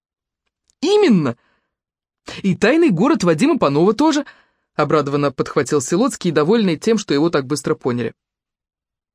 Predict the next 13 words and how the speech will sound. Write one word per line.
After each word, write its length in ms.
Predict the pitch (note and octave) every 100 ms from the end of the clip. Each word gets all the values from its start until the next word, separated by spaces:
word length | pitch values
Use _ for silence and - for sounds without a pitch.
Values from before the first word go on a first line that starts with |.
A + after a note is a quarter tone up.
| _ - - - _ -
«Вот 200 | G#3+ G#3 -
что 200 | - C#4+
хотите 380 | D#4 E4 D#4+ F3+
со 140 | F3
мной 140 | E3+ D#3+
делать, 360 | A#3 D4+ F#3
а 60 | C#3+
я 160 | D3+ G3+
знаю 180 | D#3+
наверняка, 440 | D#3 C#3+ C3 B2+ B2+
есть 500 | C#3 D3+ C#3+ - -
он. 240 | C#3+ F#2 _ _ -
Есть. 1000 | A2 A2+ B2 C#3 D3 D#3 D3+ - -